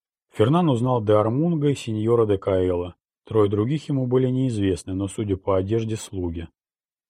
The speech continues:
«А теперь послушайте меня, сеньор дурак!» В голосе де Каэла был целый океан ярости. «Я не привык, чтобы меня оскорбляли у всех на глазах. Если ваш язык и впредь будет так же неугомонен, то, клянусь могилой Спасителя,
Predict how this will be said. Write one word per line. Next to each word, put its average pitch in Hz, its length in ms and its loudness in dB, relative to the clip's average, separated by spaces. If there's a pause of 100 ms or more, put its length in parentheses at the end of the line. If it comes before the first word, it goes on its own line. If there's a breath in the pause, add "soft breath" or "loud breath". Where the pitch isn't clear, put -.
(500)
«А 82 140 -4
теперь 123 340 4
послушайте 101 640 -4
меня, 127 400 -2
сеньор 92 440 -2
дурак!» 95 520 0 (300)
В 98 80 -14
голосе 104 380 -2
де 98 120 2
Каэла 120 440 4
был 98 200 -2
целый 101 300 0
океан 104 300 -2
ярости. 95 600 -2 (400)
«Я 107 260 4
не 120 120 0
привык, 135 420 2
чтобы 98 240 -6
меня 104 200 -2
оскорбляли 113 560 -2
у 90 100 0
всех - 280 -2
на 107 80 -2
глазах. 107 560 0 (560)
Если 107 380 0
ваш 110 240 2
язык 113 380 -2
и 123 40 2
впредь 143 380 -4
будет 95 260 0
так 98 180 0
же 98 120 0
неугомонен, 104 760 0
то, 107 120 -2
клянусь 117 400 -6
могилой 120 400 0
Спасителя, 113 720 -6